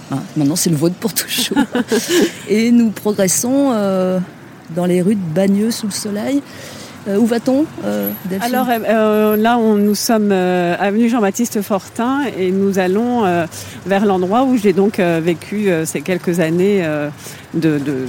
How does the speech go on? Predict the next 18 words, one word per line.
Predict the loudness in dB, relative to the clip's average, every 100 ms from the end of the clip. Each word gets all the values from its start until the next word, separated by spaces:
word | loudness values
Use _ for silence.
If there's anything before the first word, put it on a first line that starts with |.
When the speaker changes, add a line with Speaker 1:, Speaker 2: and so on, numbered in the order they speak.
| -8
Speaker 2:
préadolescence | -2 2 2 0 -2 -4 -6 -6 -8
ou | -6
d'adolescence. | -6 -4 -4 -6 -10 -12 -8 -2
Speaker 1:
Ouais. | 0 0 -4 -14 -14 -16 -18 -18 -8
Et | -4 -2 0 0
nous | 2 2
Speaker 2:
Dans | 2
Speaker 1:
allons | 0
Speaker 2:
cette | 0
Speaker 1:
passer | 0 0
Speaker 2:
petite | 0 2
résidence | 4 4 4 4 2
que | 2
vous | 2 4
voyez | 4 4
là | 4
à | 2
gauche, | 4 4 4 0 -6